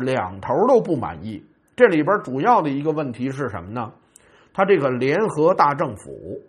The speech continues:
因为这次选举呢，他也不够，是左派也不够，他和左派呢，就是说跟原来舒尔茨的他们那个党，啊，搞了个联合大政府。所以说左右联合大政府这件事儿，现在看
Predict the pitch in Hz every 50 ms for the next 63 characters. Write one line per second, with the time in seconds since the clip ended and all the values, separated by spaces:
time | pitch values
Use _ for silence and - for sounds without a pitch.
0 | _ _ _ _ _ _ _ _ _ _ - 185 196 214 214 214 226 208 185 175
1 | 151 - - 185 175 160 147 - 147 151 175 185 151 120 101 104 107 123 135 143
2 | 147 147 139 135 127 - - 143 160 165 160 135 117 110 120 131 139 - 160 156
3 | 139 127 117 113 113 - - 120 - - 82 76 - - 151 139 113 90 90 85
4 | 135 139 165 175 - - - - - - 160 151 160 170 160 165 - - - -
5 | - 139 151 143 123 117 117 110 110 110 110 - - - 113 117 127 135 131 -
6 | - _ _ _ - - 151 156 156 156 156 156 156 151 151 - - 254 254 233
7 | 185 135 107 95 95 95 - - - 117 113 120 139 127 - 127 131 131 131 127
8 | 120 92 101 - 92 80 73 71 - _ _ _ _ _ _ _ _ _ _ _
9 | _ _ _ - - 92 95 95 98 - 107 95 87 98 123 135 139 165 151 135
10 | 127 123 123 160 196 202 180 185 190 175 147 135 131 139 117 101 - - 101 -
11 | - - - - _ _ _ _ _ _ _ _ _ _ _ _ _ - 233 240
12 | 247 208 233 240 226 226 - 196 160 139 127 127 143 165 269 285 247 190 160 147
13 | 156 175 180 165 - 160 165 165 160 147 135 151 156 139 120 - - 87 92 101
14 | 117 - 180 160 139 143 135 139 135 - 156 135 120 110 101 87 104 107 - 147
15 | 117 104 101 101 - - 113 101 85 71